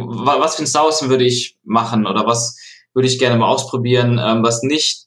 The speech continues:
Teil der klassischen Star Wars-Reihe ist. Das heißt auch stilistisch was anderes auszuprobieren. Ähm, deswegen war zum Beispiel auch so ganz klar für mich von Anfang an, das fängt nicht mit so einem, mit so einem Star Wars Lauftext an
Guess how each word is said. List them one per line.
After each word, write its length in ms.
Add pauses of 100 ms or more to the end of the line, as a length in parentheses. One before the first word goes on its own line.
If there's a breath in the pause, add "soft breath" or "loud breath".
Teil 480
der 540 (500)
klassischen 360
Star 220
Wars-Reihe 440
ist. 160
Das 100
heißt 240
auch 240 (360)
stilistisch 840
was 160
anderes 320
auszuprobieren. 840 (520 loud breath)
Ähm, 920
deswegen 320
war 280
zum 100
Beispiel 160
auch 80
so 120
ganz 260
klar 240
für 80
mich 280
von 120
Anfang 200
an, 260
das 160
fängt 160
nicht 120
mit 100
so 80
einem, 120
mit 100
so 80
einem 60
Star 220
Wars 160
Lauftext 500 (100)
an 180